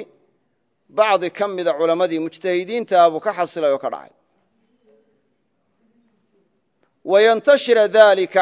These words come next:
canhum, taasina ay ka faafto. Wa yaskuta albaaquuna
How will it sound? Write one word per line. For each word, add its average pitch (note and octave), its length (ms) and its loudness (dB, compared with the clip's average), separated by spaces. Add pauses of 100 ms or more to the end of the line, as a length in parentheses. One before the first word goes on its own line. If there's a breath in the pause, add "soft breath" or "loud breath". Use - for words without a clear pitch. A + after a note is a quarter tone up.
canhum, F3 380 -2 (760)
taasina G3 380 -2
ay F3 160 0
ka G3+ 160 -2
faafto. D3 580 -6 (2000)
Wa D3+ 100 -4
yaskuta A3 500 -2
albaaquuna F#3 760 0